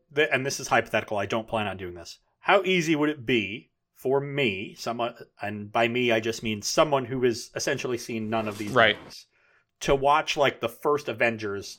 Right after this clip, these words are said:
Speaker 1: just all the Avengers movies.
Speaker 2: You can watch, another question, you can watch any of them individually and be satisfied. The movie will be good enough as it is. You do get more from watching it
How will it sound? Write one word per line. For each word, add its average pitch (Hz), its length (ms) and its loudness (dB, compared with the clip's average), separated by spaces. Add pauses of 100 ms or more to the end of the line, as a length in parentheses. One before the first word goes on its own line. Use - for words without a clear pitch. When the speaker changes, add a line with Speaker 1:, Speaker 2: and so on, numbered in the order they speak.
(160)
Speaker 1:
just - 160 -2
all 190 160 10
the 160 80 8
Avengers 120 480 6
movies. 98 400 -10
Speaker 2:
You 143 120 -2
can 180 160 4
watch, 196 400 6 (160)
another 160 340 4
question, 127 360 2
you 123 100 -8
can 139 160 -4
watch 175 400 2 (120)
any 156 180 6
of 151 120 4
them 147 140 8
individually 131 800 4
and 127 300 0 (340)
be 147 220 6
satisfied. 117 580 2
The 113 80 -12
movie 135 220 0
will 151 100 4
be 135 140 2
good 135 320 4
enough 120 380 4
as 120 220 4
it 110 80 -2
is. - 380 -4
You 135 240 0
do 156 300 4
get 180 220 6
more 135 520 4 (540)
from 135 320 6
watching 123 460 4
it 120 200 4